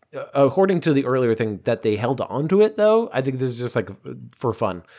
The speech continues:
Um, the white fur of the rabbit was described as being ingeniously attached to the fish.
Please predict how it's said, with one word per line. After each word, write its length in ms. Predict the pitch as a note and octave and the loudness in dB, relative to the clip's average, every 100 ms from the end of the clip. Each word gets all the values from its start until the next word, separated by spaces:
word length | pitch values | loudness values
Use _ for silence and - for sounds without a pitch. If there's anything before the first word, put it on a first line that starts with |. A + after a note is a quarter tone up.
| - - - - | -20 -20 -14 -4
Um, 260 | C#3 A#2+ | -2 -2
the 200 | A#2 A#2 | -2 0
white 260 | C#3 E4 - | 4 4 2
fur 220 | - A#3 | 2 4
of 80 | G3 | 4
the 100 | C#3+ | 4
rabbit 380 | B2+ B2 C#3+ C#3+ | 4 4 2 2
was 160 | C#3+ | 0
described 440 | B2+ B2+ - B2 C3+ | 0 -6 0 2 2
as 120 | A#2+ | 0
being 400 | A#2 A2+ A2+ B2 | 0 0 0 -2
ingeniously 720 | D3+ E3 G3 D4 F3+ D3 F3 | -2 -2 0 0 0 2 2
attached 300 | E3+ F3+ F#3+ | 4 4 2
to 60 | G#3 | 2
the 100 | G#3 | 2
fish. 400 | B3 A#2 - | 2 0 -2